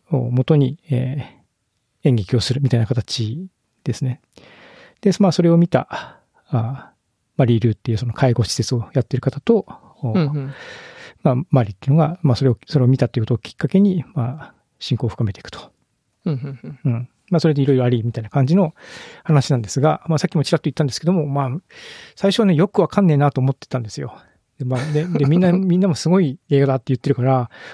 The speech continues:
Speaker 2: うんうん。
Speaker 1: あ、これがすごい映画なのかっていうふうに思ってたんですよね。
Speaker 2: <laughs> はいはいはい。
Speaker 1: うん。で、俺にはわかんねえなみたいな感じでいたんですけども、
Speaker 2: うんうん。
Speaker 1: これ不思議なもんでですね、もうずーっとこの映画のこと考えてるんですよ。最近も含めて。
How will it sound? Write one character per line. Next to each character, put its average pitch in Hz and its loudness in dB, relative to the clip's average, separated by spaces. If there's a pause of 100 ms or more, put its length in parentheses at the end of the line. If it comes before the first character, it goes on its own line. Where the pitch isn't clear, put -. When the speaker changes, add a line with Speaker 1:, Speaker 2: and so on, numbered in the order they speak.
Speaker 2:
う 175 2
ん - 2
う 147 0
ん。 143 -2
Speaker 1:
あ、 - -4
こ 123 0
れ 110 -2
が 98 -6
す - -6
ご 139 4
い 131 0
映 147 2
画 165 2
な 175 4
の 156 0
か - -6
っ - -20
て 127 -2
い 127 2
う 135 4
ふ - -4
う - 4
に 127 0
思 139 4
っ 151 0
て - -4
た 117 -4
ん 127 -6 (100)
で 123 0
す - -6
よ 127 0
ね。 170 4 (300)
Speaker 2:
<laughs> - -14
は 170 4
い 151 2
は 160 0
い - -2
は 131 2
い。 120 0
Speaker 1:
う - 0
ん。 117 0
で、 - -2
俺 135 4
に 156 4
は 127 4
わ 120 2
か 156 2
ん 190 2
ね 170 2
え - 0
な 175 4
み 160 2
た 131 0
い 120 0
な 117 -4
感 143 0
じ 143 -4
で 143 -2
い 131 -4
た 151 2
ん - -2
で 117 -4
す - -12
け 127 -8
ど 113 -6
も、 131 0 (140)
Speaker 2:
う 170 0
ん 156 2
う 131 -4
ん。 - -8
Speaker 1:
こ 127 2
れ 120 2
不 - -6
思 - -6 (140)
議 196 6
な 233 4
も 226 2
ん - 2
で 135 0
で 104 -4
す 120 -6
ね、 120 -2 (340)
も 120 -4
う - -12
ず - 0
ー 277 0
っ - -18
と 208 2
こ 240 0
の 226 4
映 226 4
画 226 2
の 214 0
こ 151 -4
と - -10
考 151 2
え 147 2
て 135 -4
る - -4
ん - -6
で - -6
す 123 -6
よ。 113 -8
最 165 -2
近 175 2
も 165 4
含 156 0
め 123 2
て。 - -14